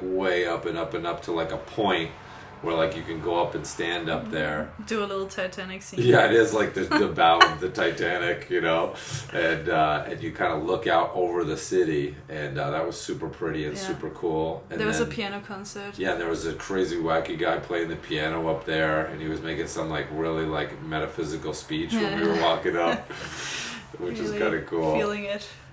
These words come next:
Speaker 1: He was definitely feeling it.
Speaker 2: Yeah.
Speaker 1: He was definitely feeling it.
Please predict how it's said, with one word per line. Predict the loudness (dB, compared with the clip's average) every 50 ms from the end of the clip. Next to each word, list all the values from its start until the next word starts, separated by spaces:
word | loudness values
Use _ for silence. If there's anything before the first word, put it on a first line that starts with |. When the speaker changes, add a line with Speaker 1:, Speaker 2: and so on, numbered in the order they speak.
| -20 -20 -20 -18 -16 -16 -12 -4 0
Speaker 1:
He | 2
was | 2 2 2 2
definitely | 2 0 0 0 -2 -4 -4
feeling | -4 -2 0 0 2 2 2
it. | 2 0
Speaker 2:
Yeah. | 0 0 -2
Speaker 1:
He | -2
was | -4 -6 -4
definitely | -4 -6 -6 -6 -8 -10 -10
feeling | -8 -6 -6 -6 -4 -4 -6 -6
it. | -6 -6 -6 -8